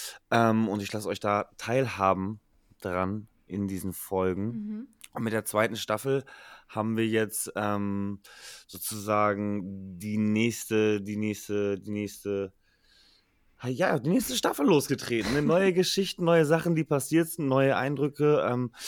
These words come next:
Speaker 1: eine neue, kein neuer Mensch, der gleiche Mensch, nur halt ein bisschen älter und ein bisschen reifer und ein bisschen mehr Erfahrung, ein bisschen mehr Sachen, über die er reden kann.
Speaker 2: Äh, kannst du das so ein bisschen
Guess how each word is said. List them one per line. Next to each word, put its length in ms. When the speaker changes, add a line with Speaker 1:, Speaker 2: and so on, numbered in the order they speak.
Speaker 1:
eine 80
neue, 960
kein 200
neuer 220
Mensch, 580
der 100
gleiche 300
Mensch, 380
nur 460
halt 240
ein 60
bisschen 240
älter 400
und 120
ein 40
bisschen 260
reifer 420
und 140
ein 100
bisschen 300
mehr 140
Erfahrung, 440
ein 40
bisschen 300
mehr 280
Sachen, 360
über 160
die 120
er 120
reden 280
kann. 260
Speaker 2:
Äh, 200
kannst 240
du 60
das 180
so 60
ein 80
bisschen 500